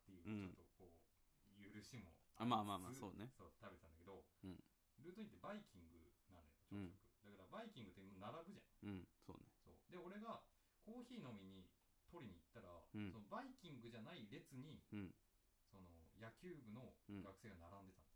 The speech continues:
Speaker 2: うん。うん。
Speaker 1: え？と思って。
Speaker 2: うん。
Speaker 1: なんか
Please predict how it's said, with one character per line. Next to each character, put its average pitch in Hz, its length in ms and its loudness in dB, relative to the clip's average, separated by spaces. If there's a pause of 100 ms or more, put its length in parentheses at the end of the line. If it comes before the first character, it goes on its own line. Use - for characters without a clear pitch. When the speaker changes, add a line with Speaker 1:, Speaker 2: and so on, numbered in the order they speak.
(100)
Speaker 2:
う 107 160 6
ん。 - 0 -
う - 0 -
ん。 - 40 -4 (680)
Speaker 1:
え？ 120 80 -4
と - 0 -
思 - 0 -
っ - 40 -10
て。 - 680 -16
Speaker 2:
う 104 40 4
ん。 95 240 2 (880)
Speaker 1:
な 104 80 -14
ん - 40 -16
か - 120 -14